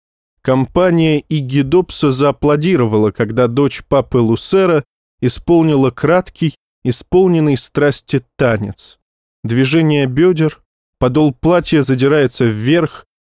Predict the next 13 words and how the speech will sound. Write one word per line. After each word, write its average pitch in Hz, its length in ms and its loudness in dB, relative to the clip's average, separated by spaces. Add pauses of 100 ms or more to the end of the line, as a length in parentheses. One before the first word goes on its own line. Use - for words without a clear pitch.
(100)
выше, 151 440 0
чем 131 260 -2
диктуют 127 580 -2
приличия, 147 760 0 (560)
молниеносное 156 880 2
движение 127 640 0
руки, 175 520 -2 (380)
наклон, 139 680 0 (480)
ноги 180 320 2
переступают 139 960 0
через 117 380 -2
белоснежную 123 920 0
пену, 180 540 0